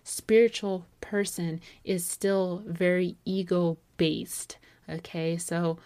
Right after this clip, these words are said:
we have to be aware that ego means identity. So you can either have a healthy identity or an unhealthy identity.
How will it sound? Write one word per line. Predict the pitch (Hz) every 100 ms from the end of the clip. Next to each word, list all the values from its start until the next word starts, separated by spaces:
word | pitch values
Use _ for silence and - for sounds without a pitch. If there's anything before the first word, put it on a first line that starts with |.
| -
we | 185
have | 170 175
to | 175
be | 185
aware | 190 190 208 208 196
that | 185 175 -
ego | 196 208 208 196 196
means | 180 185 180 - 175
identity. | 170 170 175 175 175 156 170 170 -
So | - -
you | 170
can | 165 180
either | 180 175
have | 175 175
a | 170
healthy | 170 - 202 - 247 -
identity | 220 220 226 - 220 226 240
or | 202 196
an | 196 -
unhealthy | 262 269 - 175 175 -
identity. | - 170 - 175 185 175 185